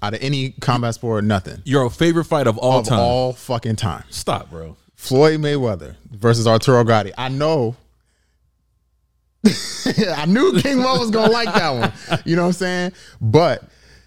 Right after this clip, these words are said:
Speaker 1: man, that's one of my favorite fights of all time. And here's why. Because at that time, Mayweather was, you know, he was coming up. He was beating everybody up. And everybody thought that Gotti was gonna be the one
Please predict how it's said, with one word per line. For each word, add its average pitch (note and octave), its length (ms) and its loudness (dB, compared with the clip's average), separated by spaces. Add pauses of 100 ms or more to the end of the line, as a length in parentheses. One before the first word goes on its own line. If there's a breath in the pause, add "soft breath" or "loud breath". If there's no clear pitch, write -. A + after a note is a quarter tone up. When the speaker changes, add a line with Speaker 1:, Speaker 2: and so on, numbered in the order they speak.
(140 soft breath)
Speaker 1:
man, G#2 500 0
that's F3+ 180 -4
one E3+ 100 -2
of C#3 60 -2
my A#2+ 100 -2
favorite A#2+ 220 -2
fights A2+ 200 -2
of A2 100 -6
all G#2+ 140 2
time. F2+ 380 -2 (160)
And A2 120 -4
here's C3 340 0
why. F#2+ 360 -6 (240)
Because A2+ 580 4
at D3 180 0
that C#3+ 200 -2
time, A#2+ 360 -2
Mayweather B2 680 -2
was, G#2 680 0 (520 soft breath)
you A#2+ 160 4
know, G#2+ 140 4
he A#2+ 120 6
was A2+ 100 2
coming B2 300 2
up. C3 440 -2 (200)
He B2+ 100 -2
was A2 100 2
beating C3 260 4
everybody A#2+ 440 0
up. C#3+ 360 -2 (240)
And G#2 140 -2
everybody B2+ 300 0
thought B2 300 -2
that A2 200 -2
Gotti B2+ 300 2
was A#2+ 100 -4
gonna A#2 180 -2
be B2 100 0
the A#2+ 80 4
one A#2 360 4